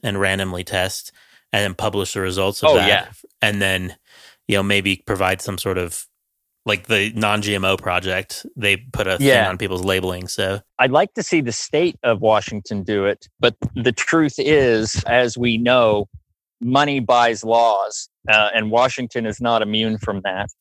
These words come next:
Speaker 1: I think Washington might be the capital of that. <laughs>
Speaker 2: Yeah.
Speaker 1: I mean, unfortunately, with Amazon and the history of the corporations.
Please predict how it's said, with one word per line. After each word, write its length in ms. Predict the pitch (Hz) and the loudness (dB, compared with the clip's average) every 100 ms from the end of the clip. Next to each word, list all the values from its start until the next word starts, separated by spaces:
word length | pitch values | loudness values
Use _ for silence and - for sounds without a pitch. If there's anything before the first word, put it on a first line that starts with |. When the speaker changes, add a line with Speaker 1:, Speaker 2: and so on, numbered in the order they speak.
| _ - - | _ -20 -2
Speaker 1:
I 80 | 151 | 0
think 160 | 202 143 | 2 2
Washington 560 | 117 135 - 135 - | 2 2 0 -6 -4
might 180 | 123 117 | 0 0
be 80 | 131 | 0
the 100 | 113 | -4
capital 460 | - 110 107 101 101 | 0 0 0 -4 -6
of 120 | 98 | -4
that. 420 | 110 139 190 - _ | 0 2 2 -2 _
<laughs> 80 | |
Speaker 2:
Yeah. 360 | 156 165 117 120 135 | 0 2 2 -2 -6
Speaker 1:
I 120 | 120 | -4
mean, 200 | 147 139 | -2 0
unfortunately, 720 | 139 123 139 131 131 113 113 | -2 0 0 0 0 -2 0
with 180 | 110 110 | 0 0
Amazon 680 | 113 120 110 113 113 113 110 | 0 0 0 0 0 0 -2
and 160 | 95 95 | -6 -8
the 60 | |
history 440 | 95 107 - 113 110 | -6 -8 -8 -6 -4
of 260 | 104 - - | -6 -8 -12
the 100 | 113 | -12
corporations. 880 | - 110 104 101 101 101 101 101 | -8 -6 -4 -4 -4 -4 -8 -10